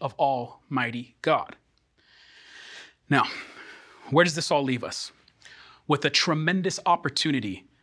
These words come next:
because right now we have a culture that's extremely passionate about right and wrong. We talked about this earlier.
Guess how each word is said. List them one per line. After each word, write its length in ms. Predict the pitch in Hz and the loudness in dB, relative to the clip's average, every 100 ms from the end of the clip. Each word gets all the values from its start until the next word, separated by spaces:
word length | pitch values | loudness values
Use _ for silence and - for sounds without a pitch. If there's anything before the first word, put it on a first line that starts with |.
| - | -4
because 280 | 147 185 143 | 2 2 6
right 220 | 165 196 | 6 6
now 180 | 185 175 | -2 -2
we 120 | 170 | -2
have 120 | 151 | -2
a 60 | 147 | -2
culture 480 | - 160 - 117 | 0 0 0 -4
that's 240 | 131 127 - | -4 -4 -4
extremely 640 | 165 - - 208 220 220 | 0 0 2 2 4 2
passionate 560 | 220 - 180 190 - 131 | 2 4 6 4 0 -2
about 320 | 131 131 - - - - - - | 0 -2 -2 -14 -20 -20 -18 -8
right 420 | 127 143 165 - | 2 6 6 4
and 220 | 135 131 | -2 0
wrong. 400 | 131 139 107 92 - - _ | 2 4 2 -4 -14 -20 _
We 80 | - | -6
talked 280 | - 147 - | 2 2 2
about 260 | 143 131 131 | 0 0 -2
this 180 | 143 - | -6 -2
earlier. 440 | 170 156 120 95 | -2 0 -2 -6